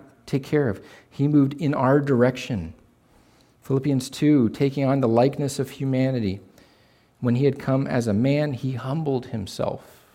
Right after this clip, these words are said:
He humbled himself. This is what Christ, this is Christ stepping into our place, coming next to us when,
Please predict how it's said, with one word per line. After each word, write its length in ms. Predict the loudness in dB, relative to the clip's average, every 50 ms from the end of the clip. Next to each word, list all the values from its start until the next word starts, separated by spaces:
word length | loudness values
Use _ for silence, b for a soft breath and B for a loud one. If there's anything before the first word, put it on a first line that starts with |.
| _ _ _ _ _ _ _ _ _ _ _ _
He 120 | -8 -8
humbled 520 | -8 -8 -8 -8 -6 -4 -2 -4 -4 -6
himself. 640 | -8 -12 -12 -12 -10 -8 -8 -6 -6 -8 -12 -14 -14
This 160 | -14 -12 -10
is 100 | -10 -8
what 140 | -8 -10 -10
Christ, 400 | -4 0 0 0 0 -2 -6 B B B B B -10
this 140 | -8 -8
is 180 | -8 -10 -12 -14
Christ 360 | -14 -2 2 4 4 4 2 0
stepping 480 | -4 -6 -6 -2 -2 0 2 2 2 2
into 260 | 2 2 0 -2 -2 0
our 180 | 0 0 0
place, 800 | 0 -4 -4 -2 -2 -2 -2 -2 -6 -8 -12 -14 -16 -18 -18 -20 b b b b b b b b _
coming 400 | -4 -2 0 0 2 2 2 2
next 280 | 0 0 -2 -4 -6 -4
to 160 | -4 -2 2
us 460 | 2 2 2 0 -2 -8 -12 -4 0
when, 160 | 0 2 2